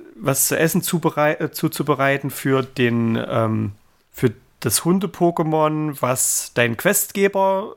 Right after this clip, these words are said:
äh, als Begleiter hat. Und die Story um den und sein Hunde-Pokémon, da gab's auch so einen Punkt, wo ich dachte, „Ey, tut mir das jetzt nicht an.“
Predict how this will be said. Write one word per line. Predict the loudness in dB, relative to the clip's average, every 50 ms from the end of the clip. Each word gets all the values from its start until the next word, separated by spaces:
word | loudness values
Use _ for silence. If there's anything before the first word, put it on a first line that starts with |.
| _ _ -4
äh, | -2 0 0 0 0 -2 -2 -4 -8 -10 -4
als | 0 0 0 0 0
Begleiter | -4 -2 0 2 0 2 2 0 -2 0
hat. | 2 0 0 -2 -8 -20 _ _ _ _ _ _ _ _ _ _ _ _ _ _ _ _ _ _ _ _ _ _ _ _ _ _ _ _ _ _ _ _ _ 0
Und | 2 2 2 2 0 -4 -6 -6
die | -2 -2
Story | 0 2 2 2 2 2 0 -2
um | 0 -2 -4 -2
den | 0 2 2 2 2 0
und | -2 -2
sein | 0 2 2 2
Hunde-Pokémon, | 2 2 2 0 -2 0 -2 0 0 0 0 2 2 2 2 -2 -6 -12 -20 -20 -20 -20 -20 _ _ _ _ _ _ _ _ _ _ _ _ _ _ _ -2
da | 0 2 2
gab's | 4 2 2 2 0 -2
auch | 0 0 0 0
so | 0 2 2
einen | 2 2 0
Punkt, | 0 2 2 2 2 0 -2 -4 -10 -16 -16 -18 -20 -20 -20 -20 _ _ _ _ _ -14
wo | -12 -6 -2 0 2 4 2 2 0
ich | -2 -4 0
dachte, | 0 -2 -2 -2 -4 0
„Ey, | 2 2 0 0 -2
tut | 0 2 2 2 4
mir | 2 2
das | 2 2 2 0
jetzt | 0 0 2 2
nicht | 2 2 2 2 0
an.“ | 0 0 0 0 -4